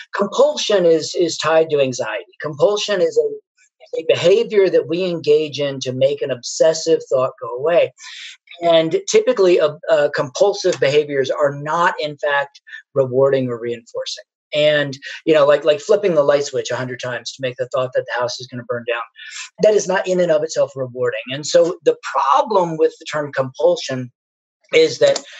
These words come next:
again, it makes us think that you have to do this behavior. But the interesting thing is people who self-identify as having compulsive pornography use,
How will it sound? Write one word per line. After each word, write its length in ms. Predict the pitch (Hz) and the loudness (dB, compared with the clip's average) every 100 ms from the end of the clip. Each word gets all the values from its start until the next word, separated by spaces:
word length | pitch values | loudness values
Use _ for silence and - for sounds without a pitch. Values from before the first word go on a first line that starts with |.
| - - | -10 -4
again, 500 | 147 151 175 165 156 | -2 2 2 2 0
it 180 | 160 160 | -4 -2
makes 320 | 160 175 - | 0 0 2
us 240 | 156 143 - | 0 0 0
think 360 | 165 165 160 147 | 0 0 -4 0
that 300 | 139 135 - - - - - - | 2 0 -4 -14 -16 -14 -16 -10
you 200 | 156 170 | -4 0
have 520 | - 165 170 165 - | 2 4 2 2 -4
to 120 | 151 143 | -6 -4
do 200 | 135 127 | -4 -2
this 240 | 123 - | -4 -4
behavior. 480 | 113 135 127 117 113 | -2 0 -2 -4 0
But 160 | 175 180 | 0 2
the 160 | 180 | 0
interesting 600 | 208 254 320 269 226 214 | 0 0 -4 -6 -4 -2
thing 180 | 220 214 | 0 0
is 160 | 135 - | -2 -2
people 320 | 220 240 269 | -4 0 0
who 140 | 214 | 0
self-identify 1300 | - - 208 202 185 165 151 160 165 165 139 131 123 120 131 | -4 0 0 2 0 0 -2 -2 -2 -4 -2 -2 -2 -4 -2
as 260 | 131 127 - - - - | -2 -4 -8 -16 -12 0
having 320 | 165 160 151 | 2 2 0
compulsive 960 | - 135 - - - 202 135 - 165 151 - | -2 -2 -6 -2 2 2 2 2 2 0 -4
pornography 720 | 151 143 139 135 127 127 113 | -2 0 0 -2 -4 -4 -12
use, 440 | 113 104 - - | -12 -10 -8 -10